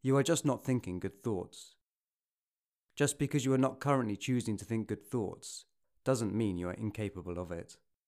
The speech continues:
I have recently been learning to cook. For years I used to say, "I can't cook."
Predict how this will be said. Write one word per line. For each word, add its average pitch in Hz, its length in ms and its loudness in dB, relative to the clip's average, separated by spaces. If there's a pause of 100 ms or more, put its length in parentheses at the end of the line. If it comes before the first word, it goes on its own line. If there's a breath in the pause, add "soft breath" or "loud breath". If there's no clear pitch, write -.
(1500)
I 131 120 6
have 151 140 2
recently 120 420 2
been 107 200 0
learning 98 260 2
to 101 100 -8
cook. - 440 -6 (1000)
For - 100 -2
years 135 340 6
I 117 60 4
used 113 240 0
to 113 80 -4
say, 92 460 0 (440)
"I 139 60 0
can't 131 400 0
cook." 90 400 -4